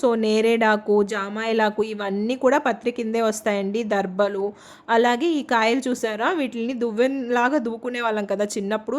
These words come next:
So ఇవన్నీ పత్రి అంటే వాటి పేర్లు ఎగ్జాక్ట్గా నాకు తెలియవు. ఇదైతే నాకు తెలుసండి, జిల్లేడు పూలు అంటారు.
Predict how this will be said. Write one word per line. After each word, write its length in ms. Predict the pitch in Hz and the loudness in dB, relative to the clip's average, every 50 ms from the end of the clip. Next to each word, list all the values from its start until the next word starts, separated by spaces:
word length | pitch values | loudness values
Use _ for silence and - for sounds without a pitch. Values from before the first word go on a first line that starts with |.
| 320 - | 0 2
So 60 | 285 262 262 247 | 2 2 2 2
ఇవన్నీ 340 | 240 233 226 226 247 277 269 - 240 | 0 -2 -2 -2 -4 -6 -4 -2 -2
పత్రి 340 | 220 220 - - 214 247 254 247 240 | -2 -2 -6 -8 -4 -2 0 0 0
అంటే 240 | 233 220 214 214 - 330 277 | -2 -4 -4 -2 0 0 0
వాటి 160 | 233 220 220 - 214 | 0 -2 -2 -4 -2
పేర్లు 260 | 214 226 254 240 220 190 | -2 -2 0 -2 -4 -4
ఎగ్జాక్ట్గా 440 | 180 196 208 208 214 202 202 233 233 226 | -4 -4 -2 -2 -2 -2 -2 -4 -2 -2
నాకు 140 | 202 208 - - | -4 -6 -6 -4
తెలియవు. 340 | 190 196 196 196 190 202 269 494 - - _ _ _ _ _ _ _ _ _ - - - - - | -2 0 0 0 0 0 0 0 -2 -6 _ _ _ _ _ _ _ _ _ -20 -20 -20 -2 4
ఇదైతే 380 | - 285 311 277 311 320 262 330 359 349 | 6 8 8 8 8 6 6 6 6 4
నాకు 140 | 294 220 - | 4 4 4
తెలుసండి, 420 | 220 214 214 - 226 214 208 202 214 196 208 | 4 4 4 4 2 0 0 -2 -2 -2 0
జిల్లేడు 320 | 220 214 220 233 247 269 254 | 0 2 4 4 4 4 2
పూలు 180 | 233 214 208 196 | 2 2 2 2
అంటారు. 340 | 202 196 196 196 190 208 | 0 2 2 2 4 4